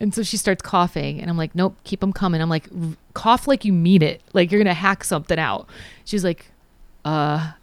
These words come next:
okay." And I'm like, "No, really, like, cough, like, like it's your job, cough." So she did.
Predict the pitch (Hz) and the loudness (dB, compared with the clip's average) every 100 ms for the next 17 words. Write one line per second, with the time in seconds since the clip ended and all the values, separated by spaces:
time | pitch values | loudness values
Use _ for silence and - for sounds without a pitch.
0 | _ 175 269 - 185 185 208 190 190 175 | _ 0 2 4 4 4 4 2 2 2
1 | 262 226 165 262 175 160 160 - _ _ | 2 2 2 2 2 2 -2 -2 _ _
2 | - - 214 170 - - - 180 151 - | -16 0 4 4 2 -6 -6 -2 -2 -6
3 | - _ _ _ _ 190 180 175 139 160 | -18 _ _ _ _ -2 0 -4 -4 -2
4 | 143 - 170 - - 151 - - - - | -2 -4 -8 -10 -6 -6 -6 -18 -20 -20
5 | - 196 196 190 226 147 180 | -6 -2 0 4 4 4 -2